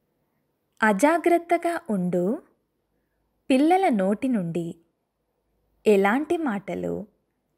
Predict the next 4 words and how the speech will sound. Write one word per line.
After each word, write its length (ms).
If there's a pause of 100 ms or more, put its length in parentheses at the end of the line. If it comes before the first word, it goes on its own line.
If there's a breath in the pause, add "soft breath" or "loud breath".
(200)
స్వతహాగా 960
వెలువడుతూ 760
ఉంటాయి? 680 (1600)
జవాబు: 520